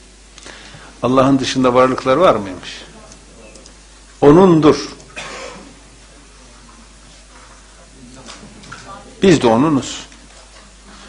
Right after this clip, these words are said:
Bütün varlıklar O'nundur. Evet, yaratmıştır. Bütün varlıklar O'nundur.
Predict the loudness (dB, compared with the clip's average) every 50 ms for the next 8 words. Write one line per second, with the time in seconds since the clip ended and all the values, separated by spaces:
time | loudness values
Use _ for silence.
0 | -20 -20 -20 -20 -20 -20 -20 -20 -20 -18 -10 -6 -4 -2 0 0 0 0 -2 -4
1 | -6 -6 -4 -2 -2 -2 -4 -4 -6 -8 -8 -10 -12 -18 -12 -6 -2 0 0 0
2 | 0 -2 -4 -2 -2 -2 -4 -6 -10 -10 -10 -10 -12 -12 -12 -12 -14 -14 -18 -20
3 | -20 -20 -20 -20 -20 -20 -20 -20 -20 -20 -20 -20 -20 -20 -20 -20 -20 -20 -20 -20
4 | -20 -20 -20 -20 -20 -20 -20 -20 -20 -20 -20 -20 -20 -20 -20 -20 -20 _ _ -20
5 | -20 -20 -20 -20 -20 -20 -20 -20 -20 -20 -20 -20 -20 -20 -20 -18 -18 -18 -18 -18
6 | -20 -20 -20 -20 -20 -20 -20 -20 -20 -20 -20 -20 -20 -20 -20 -20 -20 -20 -20 -20
7 | -20 -20 -20 -20 -20 -20 -20 -20 -20 -20 _ -18 -10 -6 -4 -2 0 0 2 2
8 | 0 0 -2 -6 -4 -4 -2 -2 -2 -2 -2 -4 -4 -4 -8 -14 -14 -18